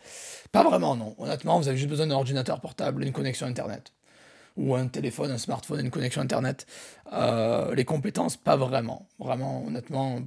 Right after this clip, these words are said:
vous trouvez tout sur YouTube, des tutoriels ou des formations. C'est simple de trouver des, des, euh, quelque chose pour suivre, euh, le, le,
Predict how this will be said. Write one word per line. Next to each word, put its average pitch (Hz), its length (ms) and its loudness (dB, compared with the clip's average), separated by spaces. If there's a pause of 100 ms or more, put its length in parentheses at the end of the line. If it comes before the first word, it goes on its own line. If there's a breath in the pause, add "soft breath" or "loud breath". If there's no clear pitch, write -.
(140)
vous 127 300 -6
trouvez 139 320 -2
tout - 160 -6
sur 131 200 -4
YouTube, 131 380 -2
des 131 100 -2
tutoriels 127 640 -2
ou 120 80 -2
des 120 80 -2
formations. 123 640 -6
C'est - 160 -10
simple 139 260 -4
de 135 60 -4
trouver 127 240 -4
des, 113 120 -2
des, - 200 -8 (420 loud breath)
euh, - 60 -8
quelque 131 180 -2
chose 139 160 4
pour - 200 -2
suivre, - 440 0 (380 loud breath)
euh, - 600 -2 (140)
le, - 140 -2
le, - 340 -4